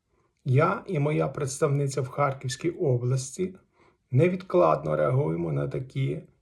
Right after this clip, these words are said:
інциденти, аби забезпечити додержання прав людини. Останнім часом у медіа розміщені щонайменше три відео, де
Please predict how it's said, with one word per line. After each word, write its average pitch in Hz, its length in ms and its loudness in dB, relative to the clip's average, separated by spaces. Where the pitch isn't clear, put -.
інциденти, 135 800 -2
аби - 280 0
забезпечити 131 840 -2
додержання 160 760 0
прав 139 460 -2
людини. 127 460 -4
Останнім 208 520 -2
часом 160 580 -2
у 180 140 -4
медіа 147 500 -2
розміщені 147 840 -2
щонайменше 151 800 -6
три 147 200 -4
відео, 127 460 -2
де 139 400 -2